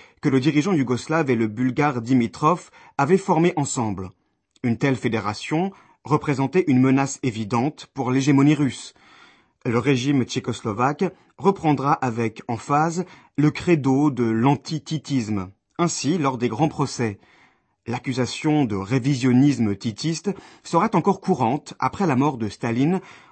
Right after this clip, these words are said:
en mille neuf cent cinquante-trois. En mille neuf cent cinquante-neuf, dix ans après sa création, une charte du Comecon est ratifiée. En mille neuf cent soixante et un,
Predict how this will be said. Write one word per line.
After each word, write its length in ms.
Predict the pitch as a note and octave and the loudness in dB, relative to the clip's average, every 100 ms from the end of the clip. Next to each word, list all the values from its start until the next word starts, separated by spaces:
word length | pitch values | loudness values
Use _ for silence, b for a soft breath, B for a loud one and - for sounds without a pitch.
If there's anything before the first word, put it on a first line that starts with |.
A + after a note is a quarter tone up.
| B | B
en 80 | C3 | 4
mille 140 | E3 | 4
neuf 100 | E3+ | 4
cent 80 | G3 | -2
cinquante-trois. 720 | - E3 D3 B2+ - A2+ F#2+ - _ _ _ _ _ _ _ _ - | -4 -2 -2 -2 -2 -2 -4 -10 _ _ _ _ _ _ _ _ -6
En 100 | A2 | 2
mille 200 | D3+ D#3 | 4 4
neuf 120 | B2+ | 2
cent 140 | D#3+ | -2
cinquante-neuf, 800 | - B2 A2+ - C3+ G3+ G3 - _ - | -4 -6 -6 -2 -2 -2 -6 -16 _ -20
dix 380 | A#2+ C3+ E3 C#3 | -12 -6 -4 -2
ans 100 | D3+ | -2
après 240 | B2 - | -4 -6
sa 160 | B2 C3 | -8 -8
création, 640 | - A#2 G#2+ - A#2+ D#3 - b b b | -6 -6 -6 -4 -2 -2 -6 b b b
une 140 | D3 D#3 | 2 2
charte 480 | - A3 A#3 - | 2 -2 -2 -8
du 160 | A#2 A#2+ | -10 -4
Comecon 600 | D#3 B2+ A#2 - E3+ F#3+ C3+ | 2 2 0 0 0 0 -2
est 60 | |
ratifiée. 720 | B2 D#3 D#3 B2 - A#2+ G2 - b b b b b | -2 -4 -4 -8 -4 -2 -4 -8 b b b b b
En 160 | A2+ G#2 | -4 2
mille 140 | B2 | 2
neuf 100 | C#3+ | 2
cent 80 | D#3 | 0
soixante 420 | - B2+ A#2+ G#2+ | -4 -4 -4 -2
et 140 | A2+ B2 | 0 0
un, 220 | F3 | 0